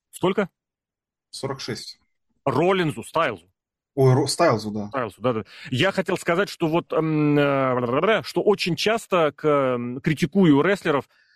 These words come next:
Speaker 1: за то, что они проводят то, что записано в сценарии, а мы должны это воспринимать. У нас такой матч Бьянка проведёт буквально через час после этого матча. Вот Стайлз и Роллинс, они не умеют провести на отшибись. Они не могут это сделать.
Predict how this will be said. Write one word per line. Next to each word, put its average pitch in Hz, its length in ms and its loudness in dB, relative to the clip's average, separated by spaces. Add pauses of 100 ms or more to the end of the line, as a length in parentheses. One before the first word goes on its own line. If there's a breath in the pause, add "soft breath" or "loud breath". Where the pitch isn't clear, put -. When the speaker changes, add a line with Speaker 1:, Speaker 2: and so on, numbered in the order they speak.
(100 soft breath)
Speaker 1:
за 139 180 -2
то, 208 140 2
что - 160 -2
они 156 140 2
проводят 165 460 0
то, 175 120 0
что - 160 -4
записано 139 560 -2
в - 60 -10
сценарии, 185 540 2
а 143 60 0
мы 151 100 0
должны 160 240 0
это 156 120 -4
воспринимать. 151 560 0
У 143 40 -6
нас 160 140 -2
такой 160 220 -2
матч 151 240 -2
Бьянка 135 400 -2
проведёт 120 340 -2
буквально 110 380 -4
через 113 240 -4 (180)
час - 380 -4 (220)
после 131 260 -2
этого 117 160 -2
матча. 107 340 -4 (580 soft breath)
Вот 170 200 2
Стайлз 214 560 -2 (120)
и 165 260 0
Роллинс, 147 480 0 (140 soft breath)
они 190 320 0
не 202 240 6
умеют 220 500 6
провести 156 460 0
на 160 140 4
отшибись. 117 500 -4
Они 175 200 2
не 196 120 6
могут 196 420 6
это 123 160 -4
сделать. 104 480 -4